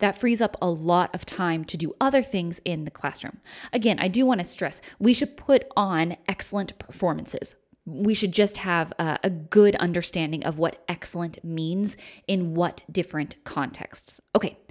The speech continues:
uh, the other piece of this is, is there a possibility that students might use songs that they already know? If I saw in this email the word Christmas, so if this is a Christmas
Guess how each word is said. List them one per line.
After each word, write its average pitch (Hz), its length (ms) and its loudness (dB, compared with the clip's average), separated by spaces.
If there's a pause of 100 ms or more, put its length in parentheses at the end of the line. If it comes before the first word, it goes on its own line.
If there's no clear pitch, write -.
(320)
uh, 220 160 6
the 226 160 4
other 440 200 4
piece - 280 -4
of 185 140 -4
this 233 380 0
is, 208 240 4 (120)
is 247 280 2
there 359 340 2 (140)
a 233 720 4
possibility 202 920 0 (300)
that - 180 2
students 359 500 -2
might 220 300 -2
use 190 480 -2
songs 175 400 -2
that - 200 -4
they - 180 -2
already 180 500 0
know? 156 720 -2 (480)
If 214 440 4
I 208 140 2
saw 220 480 0
in 202 140 2
this 185 260 -4
email 208 260 0
the 175 140 -2
word 165 380 -2 (100)
Christmas, - 500 -4
so - 200 0
if 202 240 -2
this 302 180 0
is 370 160 2
a 208 80 -2
Christmas - 800 -6